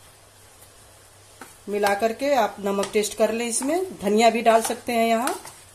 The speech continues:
हम धनिया नहीं डाल रहे हैं। धनिया पत्ता, हरा पत्ता अगर धनिया है तो काट के यहीं डाल दें। और इसमें हम ये चाट मसाला,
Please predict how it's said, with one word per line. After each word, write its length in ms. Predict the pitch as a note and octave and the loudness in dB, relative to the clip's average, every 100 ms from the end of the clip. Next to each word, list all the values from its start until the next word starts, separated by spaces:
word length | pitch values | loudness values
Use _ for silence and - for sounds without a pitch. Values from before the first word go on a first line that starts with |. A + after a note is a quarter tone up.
| - - - - _ - - | -20 -20 -20 -20 _ -20 -10
हम 100 | G3 | -6
धनिया 260 | G3 G#3 A3+ | -2 0 2
नहीं 180 | A3 | 2
डाल 200 | A3+ A3+ | 4 4
रहे 240 | A#3+ B3 B3+ | 4 0 0
हैं। 280 | C4+ F4+ B3 | -2 -4 -4
धनिया 220 | G3+ G#3 | -4 -2
पत्ता, 300 | G#3 - G#3 | -4 0 0
हरा 200 | F#3+ G3+ | 0 -2
पत्ता 380 | G3+ G#3 G#3 G3+ | -2 -4 -4 -2
अगर 200 | G3 G3+ | -4 -4
धनिया 320 | G3+ G#3 G#3 | -4 -2 -2
है 200 | G3 C#4+ | -2 -4
तो 100 | B3 | -4
काट 300 | G#3+ F#3+ - | -2 -2 -2
के 60 | |
यहीं 200 | G3 F#3+ | -6 -4
डाल 200 | G3 G3+ | -2 -2
दें। 180 | A3 C#4+ F#4+ - - - - - - - _ _ - - - - - - - _ _ - | -2 -6 -8 -10 -12 -12 -18 -20 -20 -20 _ _ -20 -20 -18 -18 -20 -20 -20 _ _ -2
और 220 | G#3 A#3 | 4 4
इसमें 300 | A#3 A#3 A#3 | 2 -4 -4
हम 320 | G#3+ C#4+ F4 - _ A3 | -2 -4 -8 -14 _ -2
ये 300 | A3 D#4+ - - | -2 -2 -6 -2
चाट 260 | A3+ - | -2 -2
मसाला, 480 | D#3 - D3 - - | -10 -12 -12 -14 -16